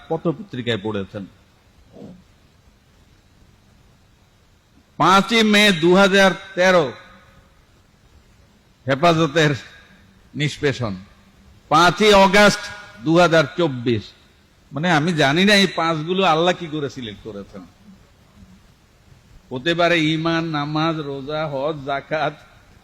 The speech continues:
এই যে ইসলামের পাঁচটা স্তম্ভ, পাঁচকে আল্লাহ পাক কেন এইভাবে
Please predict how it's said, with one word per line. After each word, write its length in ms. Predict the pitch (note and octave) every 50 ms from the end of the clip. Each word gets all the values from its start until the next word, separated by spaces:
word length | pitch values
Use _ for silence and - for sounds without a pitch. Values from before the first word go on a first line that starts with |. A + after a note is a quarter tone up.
| - G2
এই 180 | A2 B2 C3 C3+
যে 140 | D3+ D#3 D3
ইসলামের 520 | C#3+ C#3 - - D3+ C#3+ D3+ D#3 D3+ D3 C#3+ - _ _ _ _ - _ _
পাঁচটা 420 | - C#3 C#3+ C3+ - - D3+ C#3+ C3
স্তম্ভ, 680 | - - - D3 C#3 D3 D3+ D3 C3 C3 A#2+ G#2+ G#2 A2+ - _ _ _ _ _ _ _ _ _ _ _ _ _ _ _ -
পাঁচকে 440 | C#3 D3 E3 D#3 - - - F#3+
আল্লাহ 220 | F3+ F3+ F3 F3 E3+ E3+
পাক 180 | F#3 F3+ E3 - - - - - - - _ _ - -
কেন 240 | C#3+ E3+ G#3 A3
এইভাবে 340 | G#3 G3 F#3 E3+ F3+ F3 E3+